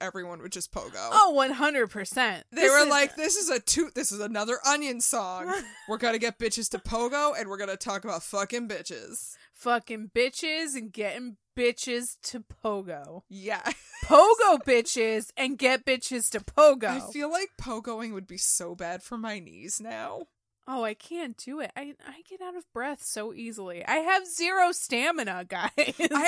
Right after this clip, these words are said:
Speaker 1: have the stamina, but my joints are not having any of this shit.
Speaker 2: <laughs>
Speaker 1: I could go for a
Speaker 2: Just
Speaker 1: while, but my
Speaker 2: every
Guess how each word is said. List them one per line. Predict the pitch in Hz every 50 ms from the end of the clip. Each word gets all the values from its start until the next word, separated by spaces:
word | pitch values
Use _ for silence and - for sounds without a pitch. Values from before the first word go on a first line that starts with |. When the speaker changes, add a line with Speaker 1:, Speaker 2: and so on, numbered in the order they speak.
| 392
Speaker 1:
have | 427 370
the | 285 294
stamina, | - - - - 277 254 277 302 302 240 190 170 160 - _ _ -
but | - 196 202
my | 226 240 294 311
joints | 240 - 247 220 214 214 196 -
are | 214 196 185
not | 185 208 226 226 185 208
having | 233 202 214 190 196 - _ -
any | 214 214 208 208 202
of | 185 170
this | 156 160 - -
shit. | - - 226 - - 71 - - _
Speaker 2:
<laughs> | _ - 277 320 _ - 508 480 _ - 523 - _ - 494 - _ _ _ _ _ _ _ -
Speaker 1:
I | 233 285
could | - - 494 349 - -
go | 262 269 311 320
for | - 302 240 208
a |
Speaker 2:
Just | 185 185 233
Speaker 1:
while, | 220 226 226 214 190 190
but | 220 208 -
my | - 277 269
Speaker 2:
every | 285 269